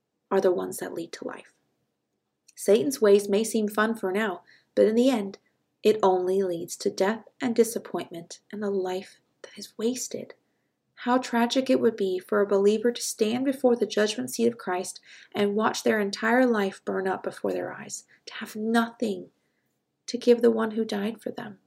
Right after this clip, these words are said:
Remember, we only have now to prepare for eternity.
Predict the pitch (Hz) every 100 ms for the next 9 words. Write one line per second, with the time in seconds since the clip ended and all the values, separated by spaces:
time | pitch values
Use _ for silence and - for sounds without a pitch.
0 | - 220 220 220 226 190 180 - _ _
1 | _ _ _ _ 240 233 - 208 220 240
2 | 247 214 214 - 220 220 208 190 185 190
3 | 233 220 185 - _ _ _ _ _ -
4 | 220 220 202 - - 214 233 240 - _
5 | _ _ - - 202 196 - 185 - -
6 | 202